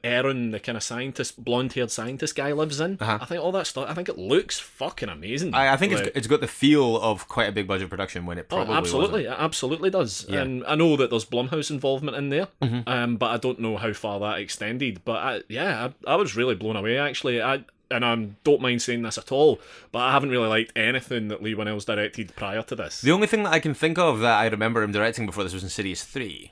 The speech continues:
Speaker 1: Right, okay.
Speaker 2: Which I thought was, like, a perfectly serviceable entry into that franchise without necessarily being particularly compelling and not being particularly visually striking.
Speaker 1: Yeah.
Speaker 2: Which is interesting because Upgrade really is.
Speaker 1: I would <laughs> absolutely agree. Uh, I think it,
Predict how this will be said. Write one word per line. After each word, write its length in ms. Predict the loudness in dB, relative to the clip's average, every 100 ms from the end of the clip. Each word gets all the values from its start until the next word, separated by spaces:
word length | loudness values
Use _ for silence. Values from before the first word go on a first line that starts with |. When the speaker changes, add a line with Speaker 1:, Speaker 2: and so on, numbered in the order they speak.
| _
Speaker 1:
Right, 240 | 4 4
okay. 200 | 4 0
Speaker 2:
Which 140 | 2 4
I 20 |
thought 220 | 8 8 6
was, 100 | 2
like, 140 | 0
a 20 |
perfectly 340 | 4 2 4 0
serviceable 600 | 4 4 4 2 2 2
entry 280 | 2 0
into 140 | 0 2
that 140 | 0
franchise 560 | 2 0 0 0 0 -4
without 800 | -6 -2 -2 -4 -2 0 2 -2 -4
necessarily 520 | -2 -2 0 2 2
being 160 | -2
particularly 440 | -6 -4 -4 -4 -8
compelling 480 | -2 2 2 2 -2
and 260 | -2 2
not 240 | 4 2 2
being 220 | 2 2
particularly 500 | -2 -4 0 -2 -2
visually 340 | -2 -2 -4
striking. 500 | -2 -2 0 -2 -4 -12 -2
Speaker 1:
Yeah. 240 | 0 0 -2 _
Speaker 2:
Which 220 | -2 2
is 160 | 2 2 0
interesting 440 | 0 2 2 0
because 280 | 0 0 2
Upgrade 540 | 2 0 2 2 0 -8 -10 -4
really 460 | 2 2 2 -2 0
is. 340 | 0 0 -2
Speaker 1:
I 160 | 4 6
would 220 | 6 0
<laughs> 40 | -6
absolutely 640 | -6 -4 -2 2 2 2
agree. 480 | 0 0 0 0 0
Uh, 360 | -2 -2 0 -2 0
I 220 | 2 2
think 580 | 0 -4 -4 -6 -16 -8 -4
it, 160 | -4